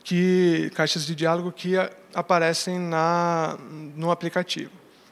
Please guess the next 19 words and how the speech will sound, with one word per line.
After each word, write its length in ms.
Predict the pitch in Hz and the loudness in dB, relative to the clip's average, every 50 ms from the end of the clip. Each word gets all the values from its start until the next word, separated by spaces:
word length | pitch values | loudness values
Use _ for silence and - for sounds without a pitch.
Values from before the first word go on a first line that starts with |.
| - _ - - - _ | -20 _ -20 -20 -20 _
Então, 840 | - - - _ 165 170 170 175 175 180 180 180 180 175 175 175 165 175 | -20 -20 -12 _ -6 -4 -4 -4 -4 -2 -2 -4 -4 -4 -4 -6 -6 -8
foi 180 | - - 175 | -8 -6 -6
um 80 | 175 175 | -6 -2
trabalho 520 | - 185 175 165 170 170 175 180 175 170 180 - - - - _ _ - | 2 0 2 4 4 2 2 0 -4 -6 -12 -16 -20 -20 -20 _ _ -10
bastante 380 | 160 156 - - 180 175 208 | -8 -6 -4 -4 -2 -2 -4
denso 420 | 185 151 180 175 185 185 - - 185 | -2 -2 0 0 0 -2 -2 -4 -4
de, 540 | 151 170 180 175 165 156 151 147 - - 277 | -4 -2 -2 0 -2 -2 -4 -6 -8 -10 -12
de 180 | 196 151 143 165 | -14 -8 -6 -4
redação, 600 | 143 160 160 170 170 170 - - - 160 139 135 | -2 0 0 0 0 0 -4 -6 -6 -8 -10 -10
né? 160 | 143 127 135 139 135 _ - _ _ - _ _ _ _ _ _ _ _ _ _ - - - _ _ - _ _ _ - - - - - - - | -12 -14 -14 -16 -20 _ -20 _ _ -20 _ _ _ _ _ _ _ _ _ _ -20 -20 -20 _ _ -20 _ _ _ -20 -20 -20 -20 -20 -10 -4
Além 260 | 202 208 226 269 262 | 0 2 2 4 4
disso, 180 | 208 247 240 - | 2 2 2 2
quando 120 | 233 226 220 | 2 2 4
você 220 | 214 208 - 226 | 2 2 2 2
encontra 400 | 214 196 - 196 226 254 - 220 | 2 4 4 4 4 4 4 4
uma 140 | 202 190 185 | 4 4 4
das 180 | 175 175 - | 4 2 2
tábuas 260 | - 175 170 160 165 - | 2 0 0 0 -2 -2
perdidas, 600 | - 208 196 185 147 170 208 254 277 247 - | 0 0 0 2 0 0 -2 -2 -2 -4 -6